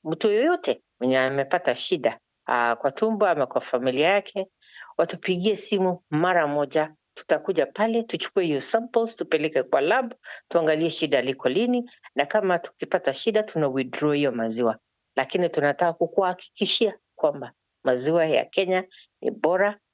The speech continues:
ni safi na ni mzuri. Tuna encourage watu waendelee kukunywa maziwa. Wa make sure wakunywe maziwa yenye iko packet na iko process. Kama kuna mtu ako na shida,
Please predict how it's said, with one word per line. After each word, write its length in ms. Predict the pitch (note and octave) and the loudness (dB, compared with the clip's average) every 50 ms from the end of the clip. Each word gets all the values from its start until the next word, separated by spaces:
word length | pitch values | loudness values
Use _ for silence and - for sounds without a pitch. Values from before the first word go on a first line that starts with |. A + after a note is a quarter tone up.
| _ _ _ - | _ _ _ -6
ni 80 | - | -4
safi 540 | - - - - G3 F#3+ F#3+ - - G#3 G#3 - | -4 -2 -2 -2 -2 -2 -4 -4 -4 -4 -4 -2
na 80 | - C#3 | 0 0
ni 100 | C3+ C3 | 0 0
mzuri. 500 | B2+ B2+ B2+ B2+ C#3+ D3 C#3 B2 B2 B2 - _ _ _ _ _ | 0 0 0 0 0 0 0 -2 -4 -6 -10 _ _ _ _ _
Tuna 140 | - C#3 B2+ | -2 0 2
encourage 500 | B2+ B2 B2+ B2 F3+ F3 D#3 D3+ C#3+ E3 | 2 0 0 0 0 0 0 0 0 0
watu 220 | G#3 A3 G#3+ - E3+ | 0 0 0 2 0
waendelee 380 | D3+ D3+ D3 D3+ D3 E3+ E3 | 0 2 2 0 2 2 0
kukunywa 400 | D#3 D3+ C#3 - - D3 C#3+ C3 | 0 -2 -4 -4 -2 -2 0 0
maziwa. 480 | B2 A#2+ C3 B2+ B2+ C3+ C3 B2+ B2 B2 _ _ - - - - - - | -2 -2 -4 -6 -6 -4 -2 -2 -2 -2 _ _ -20 -20 -20 -12 -4 -2
Wa 80 | B2+ | 0
make 200 | C3+ C#3+ C#3+ C#3+ | 2 2 0 0
sure 160 | - F3+ E3 D3 | 0 0 0 0
wakunywe 300 | - - G#3+ G3+ F#3+ F3+ | 0 0 0 0 2 2
maziwa 340 | F3 E3 E3 E3+ G3 F#3+ | 2 2 2 2 2 2
yenye 180 | F3+ D#3+ D#3+ E3+ | 2 2 0 0
iko 280 | E3+ - E3+ D3+ - - _ | 0 0 -2 -2 -2 -6 _
packet 460 | - A#3 A#3 - B3+ B3 B3 - - - _ _ - | -4 -4 0 0 -2 -2 -2 -8 -18 -18 _ _ -2
na 60 | C3 C#3 | -2 0
iko 180 | - C#3+ B2+ | 0 0 -2
process. 500 | - - - A#2 A2 - - - - - _ _ _ _ _ _ _ _ | -2 -4 -6 -6 -6 -4 -4 -6 -6 -6 _ _ _ _ _ _ _ _
Kama 200 | D#3+ C#3 C3+ C3 | -2 0 0 -2
kuna 300 | C3 - C#3 C3+ C3 B2+ | -2 0 0 0 0 0
mtu 280 | D3 G#3+ A#3 A#3 - G#3 | 0 -2 0 0 0 0
ako 180 | F#3+ - F#3 | 0 0 0
na 160 | E3+ E3+ E3 D#3+ | 0 0 -2 -2
shida, 340 | - - A#3+ A3 B3+ A#3+ | -2 -2 0 0 0 -2